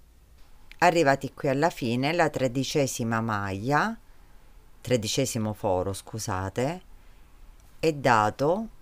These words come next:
ed è lavorato. Qui ci sono le tre catenelle, entriamo in questo spazio, guardate, e facciamo l'ultima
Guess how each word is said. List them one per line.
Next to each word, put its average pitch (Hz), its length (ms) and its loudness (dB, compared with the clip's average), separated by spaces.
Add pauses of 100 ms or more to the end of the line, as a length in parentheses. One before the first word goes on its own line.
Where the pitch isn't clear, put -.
(240)
ed 110 160 -2
è 95 80 4
lavorato. 113 880 0
Qui - 220 -6
ci - 140 -10
sono 120 260 -4
le 107 160 -2
tre 123 260 -4
catenelle, 143 720 -2
entriamo 143 580 -2
in 101 140 -6
questo 120 320 -6
spazio, - 720 -6
guardate, 131 920 -6 (1040)
e - 60 -2
facciamo 139 560 -4
l'ultima 160 640 -4